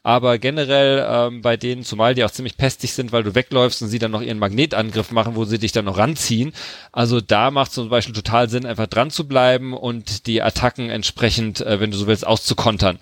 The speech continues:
indem du entsprechend zum Beispiel drüber springst und direkt da bleibst.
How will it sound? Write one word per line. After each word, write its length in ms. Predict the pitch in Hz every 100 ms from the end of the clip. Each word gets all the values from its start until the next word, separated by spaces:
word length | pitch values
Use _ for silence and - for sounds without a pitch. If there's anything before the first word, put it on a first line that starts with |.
| - - -
indem 280 | 98 104 98
du 80 | 98 107
entsprechend 540 | 101 - 110 90 98
zum 100 | -
Beispiel 240 | 101 98 107
drüber 260 | 117 123
springst 440 | 113 - 104 95 -
und 100 | 95
direkt 280 | 98 95 -
da 120 | 95
bleibst. 320 | 95 95 -